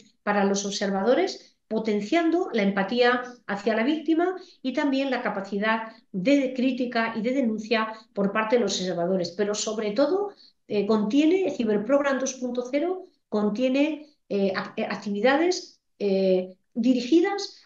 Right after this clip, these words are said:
a desarrollar en ellos estrategias de afrontamiento cuando sufren estas, eh, estos comportamientos como víctimas o cuando los ven como espectadores y complementariamente, eh, bueno, eh, otros objetivos transversales como trabajar la empatía,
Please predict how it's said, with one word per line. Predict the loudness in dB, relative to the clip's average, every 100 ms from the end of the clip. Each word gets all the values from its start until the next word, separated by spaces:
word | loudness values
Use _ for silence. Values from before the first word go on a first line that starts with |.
| -4
a | -2
desarrollar | 0 -2 0 0
en | 2
ellos | 2 2 0
estrategias | -4 -4 -4 -2 0 -2
de |
afrontamiento | -2 -2 -2 0 2 2 0 -2 -6 _
cuando | 0 2
sufren | 0 0 -2 -4 -6 2
estas, | 2 2 -4 -6 -12 -12
eh, | -8 -4 -4
estos | -2 -2
comportamientos | 0 0 0 0 0 -4
como | -2 0 2
víctimas | 0 2 2 2 -4 -12 _ _
o | 0 0
cuando | 0 2 2 0
los | -2 2
ven | 2 0
como | 0 0
espectadores | 0 -6 -2 2 4 4 2 -4 -18 _
y | -8 -2
complementariamente, | 0 2 4 4 2 0 0 -2 2 0 0 -10 _ _ _ _ _ _ -2
eh, | 4 4 4
bueno, | 2 2 -6 -18 -20 _
eh, | -4 -2 -2 -6 -4
otros | 0 0 0
objetivos | 0 0 0 4 2 2
transversales | -2 -2 -2 0 4 4 4
como | 0 2 2 2
trabajar | 0 -2 -2 -2
la |
empatía, | -2 -2 -2 0 2 2